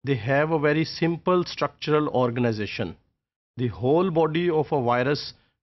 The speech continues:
consists of a molecule of nucleic acid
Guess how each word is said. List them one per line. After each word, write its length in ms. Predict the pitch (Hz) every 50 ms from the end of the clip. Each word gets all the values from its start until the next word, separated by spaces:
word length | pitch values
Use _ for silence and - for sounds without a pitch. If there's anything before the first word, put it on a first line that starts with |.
| _
consists 680 | - 143 139 139 - - 170 190 - - - - - - -
of 220 | 156 151 151 147 - -
a 320 | 151 143 139 143 143 - -
molecule 800 | 135 127 117 120 131 151 170 170 - 175 165 165 170 170 170 165
of 60 | 156 - - - _ -
nucleic 500 | 127 120 123 131 127 - 151 - 151 -
acid 400 | 160 151 - - 180 196 190